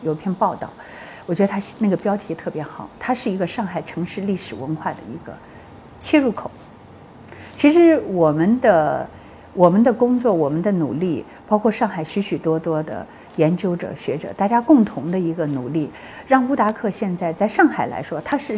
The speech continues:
一个当代网红，这是不，不为之过了。那么就是说，我也希望通过我们这个工作，可以让更多的人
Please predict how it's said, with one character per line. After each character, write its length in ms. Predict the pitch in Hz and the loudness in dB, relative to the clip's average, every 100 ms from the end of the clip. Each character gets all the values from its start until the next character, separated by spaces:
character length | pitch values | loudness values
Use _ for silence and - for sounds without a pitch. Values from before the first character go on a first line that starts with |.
| 202 | -4
一 80 | 190 | -2
个 80 | |
当 200 | 190 311 | 2 4
代 120 | 370 220 | 6 4
网 140 | - - | 2 -6
红， 140 | 113 98 - - | -10 -10 -14 -2
这 100 | 277 | 0
是 140 | - | 0
不， 180 | 190 190 - - | -4 -6 -8 -4
不 120 | 240 | 2
为 120 | 170 | 2
之 140 | 175 202 | 2 0
过 240 | 220 160 | 4 4
了。 140 | - - - - | 2 -10 -16 2
那 80 | 320 | 8
么 100 | 339 | 8
就 120 | 320 | 8
是 60 | 269 | 6
说， 320 | - 311 311 - - - | 6 4 4 -2 -20 4
我 160 | 196 320 539 | 10 12 12
也 80 | 196 | 8
希 280 | - - | 4 4
望 240 | 302 294 190 | 6 6 4
通 240 | - 339 | 2 4
过 120 | 339 311 | 8 8
我 180 | 180 | 6
们 160 | 98 165 | 2 0
这 120 | 226 | 0
个 100 | 233 | 0
工 300 | 175 262 269 | 2 4 4
作， 300 | 254 254 127 - - - - - - | 4 2 2 -4 -18 -20 -20 -14 6
可 140 | 302 | 12
以 120 | 370 | 12
让 220 | 226 269 | 10 6
更 260 | 254 427 254 | 8 8 8
多 200 | 247 254 | 8 6
的 100 | 220 | 6
人 260 | 156 107 | 4 0